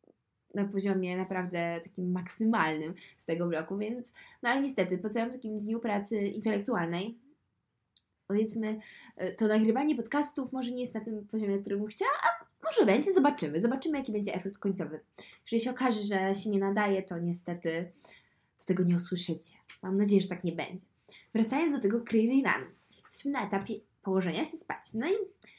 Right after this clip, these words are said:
w sobotę przyjechał do nas, e, mój tata z moim bratem. Bo mój tata też zakładał, że biegnie maraton. Ja miałam biec maraton, znaczy ja miałam biec sześćdziesiąt kilometrów tak naprawdę.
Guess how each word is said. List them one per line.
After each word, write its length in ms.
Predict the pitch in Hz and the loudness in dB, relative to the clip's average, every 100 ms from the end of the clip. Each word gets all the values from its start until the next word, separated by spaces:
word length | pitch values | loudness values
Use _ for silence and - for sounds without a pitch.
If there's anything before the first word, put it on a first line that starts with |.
| _ | _
w 60 | - | -2
sobotę 460 | 302 220 156 156 175 | 2 2 0 -2 -4
przyjechał 340 | 185 202 240 | -2 -2 0
do 80 | 226 | 0
nas, 260 | 196 196 | 0 -2
e, 220 | - 170 165 | -6 -4 -2
mój 160 | 170 | -2
tata 440 | 175 - 170 202 - - | -4 -8 -4 -4 -6 -14
z 140 | 180 | -4
moim 260 | 180 185 269 | 0 2 2
bratem. 300 | 226 - 180 - - - - | 0 -4 -12 -16 -20 -20 -4
Bo 80 | 208 | 0
mój 160 | 277 285 | 0 0
tata 280 | 208 208 214 | -2 -2 0
też 160 | 220 | 0
zakładał, 460 | 208 180 190 190 185 | -2 -2 0 2 2
że 100 | 180 | 2
biegnie 320 | 180 175 170 | 2 2 2
maraton. 420 | 165 156 170 349 453 285 | -2 -6 -2 0 2 2
Ja 220 | 190 220 | 2 0
miałam 260 | 269 285 | -2 -4
biec 180 | 294 302 | -4 -4
maraton, 540 | 302 302 302 294 330 302 | -4 -4 -4 -4 -6 -4
znaczy 220 | 185 202 | -2 2
ja 60 | |
miałam 180 | 202 202 | 4 4
biec 160 | 190 - | 2 -2
sześćdziesiąt 360 | - 190 180 | -2 -2 -4
kilometrów 380 | - 170 285 262 | -4 -4 -2 -2
tak 160 | 180 170 | -4 -6
naprawdę. 420 | 160 170 165 233 | -6 -6 -6 -8